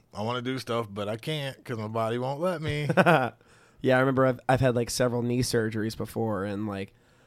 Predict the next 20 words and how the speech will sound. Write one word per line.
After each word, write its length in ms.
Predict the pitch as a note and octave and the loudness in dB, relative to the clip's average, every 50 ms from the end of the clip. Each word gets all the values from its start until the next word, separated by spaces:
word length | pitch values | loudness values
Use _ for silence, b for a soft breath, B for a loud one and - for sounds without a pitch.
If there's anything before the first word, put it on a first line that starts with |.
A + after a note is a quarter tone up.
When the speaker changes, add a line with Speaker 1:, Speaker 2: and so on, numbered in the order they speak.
| _ _ _ | _ _ _
Speaker 2:
I've 100 | - G#2+ | -4 -2
wanted 140 | G#2+ A2 A2 | -2 0 -2
to 80 | A#2 | -2
play, 160 | A#2+ - F2+ - | -4 -6 -6 -6
like, 120 | - G2 | -6 -8
sports 320 | - - F3 F3 E3+ D#3+ | 0 4 6 6 6 6
in 100 | - D3+ | 4 2
high 160 | D3 D3+ D3+ C#3+ | 2 4 4 4
s-, 100 | C#3+ - - | 2 4 6
I 20 | F#3 | 6
remember 220 | F#3+ G3+ F3 D#3+ | 6 8 8 6
I, 160 | C3+ C3 B2+ A2+ A2+ | 6 6 4 2 2
I 60 | C3 | 2
had 120 | C3+ A#2+ | 2 2
three 220 | - - D3 D3 C#3 | 2 2 2 4 4
knee 160 | C3 C#3+ F3 | 4 4 4
surgeries 420 | F3+ - C3 C#3 B2 A#2 A2+ A2+ | 4 4 0 0 0 -2 -2 -2
in 60 | A2+ A2 | -4 -2
high 160 | A#2+ D3+ F#3+ | 2 2 2
school, 340 | G#3+ - - - - - | 2 0 -4 -8 -8 -8